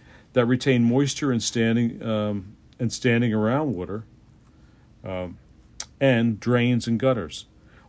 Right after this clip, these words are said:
One specific type of corrosion, uh, galvanic action, occurred when disassembler-, disassembled metals were in conflict with each other. For example, direct contact between a c-, copper object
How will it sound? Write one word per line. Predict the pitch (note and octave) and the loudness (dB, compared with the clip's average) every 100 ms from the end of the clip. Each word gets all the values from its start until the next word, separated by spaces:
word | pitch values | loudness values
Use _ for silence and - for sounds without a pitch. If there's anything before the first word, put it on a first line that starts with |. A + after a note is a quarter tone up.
| - | 0
One | C3+ D3 | 2 2
specific | - C3+ C#3 C3 B2+ | -2 -2 -2 -2 -4
type | B2+ A#2 A#2 | -2 -2 -2
of | A2+ | -10
corrosion, | - G#2+ F#2 F2 G2+ G2+ - _ - - - - | -6 -6 -4 -8 -10 -12 -14 _ -20 -20 -18 -10
uh, | G2 F#2+ | -8 -8
galvanic | - G#2+ A2 B2+ A2+ G2 - | -2 0 2 0 0 -4 -6
action, | A#2 G#2 - G#2 G#2 - | -6 -6 -6 -8 -8 -8
occurred | B2 - A#2+ A2+ G#2+ - - - | -12 -6 -2 0 -2 -8 -20 -6
when | G#2+ | -4
disassembler-, | D3 D3+ - - B2+ A#2 A#2 A2+ A2+ | -2 -2 -2 0 2 2 2 2 0
disassembled | C3+ C#3 - - C#3 D#3 G#2 F#2+ F#2 - - - - | -2 -2 0 0 0 0 -2 -4 -8 -16 -20 -20 -2
metals | A2 C#3+ A#2+ F2 G2+ - - - - - | 2 4 4 0 -6 -10 -14 -20 -20 -4
were | A2 | -2
in | G#2+ | 0
conflict | G#2 B2+ B2+ A#2+ A2 G#2 A2 | -2 0 0 -2 -4 -4 -4
with | G2 | -6
each | G2 - | -6 -4
other. | A#2 E2+ D2+ - - - - | -4 -4 -12 -20 -20 -20 -20
For | - A2+ | -6 -4
example, | G2+ A#2+ A#2+ - E2+ - - - | -2 -2 -2 -4 -14 -16 -20 -6
direct | A#2 C3 C3+ | 0 0 0
contact | C3 B2 B2 A2+ G2+ - | -2 -2 -2 -2 -4 -6
between | G#2 - G#2 | -12 -8 -8
a | F#2+ | -8
c-, | F2+ - - - | -12 -18 -18 -16
copper | - B2 B2 B2 | -2 0 0 -2
object | A#2 A#2+ G#2+ F#2+ | -2 -2 -4 -8